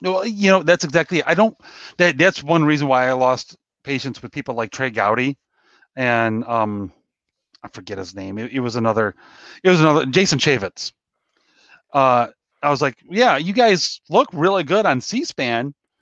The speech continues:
you know, but busting people, busting people's chops in hearings, that's great, but what are you actually doing?" I don't, I don't care how many sound bites you give me to own the libs. I do not care about any of that. I can,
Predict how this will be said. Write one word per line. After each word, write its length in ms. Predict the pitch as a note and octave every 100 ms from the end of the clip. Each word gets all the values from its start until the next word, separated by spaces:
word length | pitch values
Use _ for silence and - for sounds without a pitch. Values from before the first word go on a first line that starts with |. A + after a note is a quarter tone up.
| _ _ _
you 160 | C#3+ C#3+
know, 280 | C3 C3 C#3+
but 440 | D#3 B2+ E3 C#3+
busting 280 | D3 F3+ E3
people, 460 | F#3+ G3 E3 D#3 D#3+
busting 240 | D3+ E3+
people's 240 | D3 E3+ D3+
chops 260 | F#3 D#3
in 80 | C3
hearings, 420 | A#2 C#4+ G3+ D3+
that's 200 | D3+ C#3+
great, 360 | C3 A3 E4 B2+
but 200 | B2+ C3 _ _ _ _ _ _ _ _ -
what 100 | G#3
are 40 |
you 80 | A#3
actually 200 | G#3+ D3+
doing?" 340 | G3+ F4 A2+ - _ _ _ _ _ _ _ _ -
I 80 | A3
don't, 100 | - -
I 80 | A#3+
don't 180 | E4 E4+
care 280 | - D#4+ D4
how 120 | C4
many 160 | C4 A3+
sound 300 | A#3 B3+ A#3
bites 220 | F#3+ G3+
you 80 | E3+
give 180 | G3
me 100 | G#3 D3+
to 100 | E3
own 200 | F3+ E3
the 100 | D#3
libs. 380 | E3 A#2+ F#2+ -
I 140 | F3+
do 260 | F3 F#3+ G3
not 320 | F#3 F#3 E3+
care 480 | - A#3 B3+ F3+ G2 _ - - -
about 220 | G3 F3+
any 180 | G#3+ B3+
of 80 | G3
that. 160 | C3+ E3+
I 120 | C#4
can, 140 | C#4+